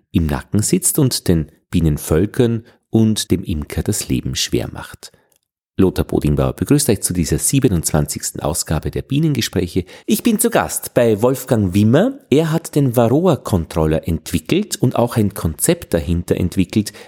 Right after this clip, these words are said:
wie man dieses Gerät, nämlich das nicht mit Chemie, sondern Wärmebehandlung funktioniert,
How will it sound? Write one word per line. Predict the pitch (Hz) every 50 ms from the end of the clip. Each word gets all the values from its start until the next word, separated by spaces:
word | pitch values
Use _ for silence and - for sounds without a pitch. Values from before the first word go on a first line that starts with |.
| - -
wie | - 92 101 104 113 120
man | 127 127 127 135 139 135 - -
dieses | 104 92 90 - - 85 - - -
Gerät, | - - 78 69 69 - - 190 - - 127
nämlich | 104 92 90 82 - -
das | - 85 82 - - -
nicht | 98 90 - - -
mit | 82 71 - -
Chemie, | - 76 71 73 82 95 139 78
sondern | 73 - - 104 90 85 78 73 69 67
Wärmebehandlung | 92 92 110 127 135 113 - - 76 78 76 71 71 - 85 80
funktioniert, | - - 95 90 85 - - - 95 87 82 78 87 - -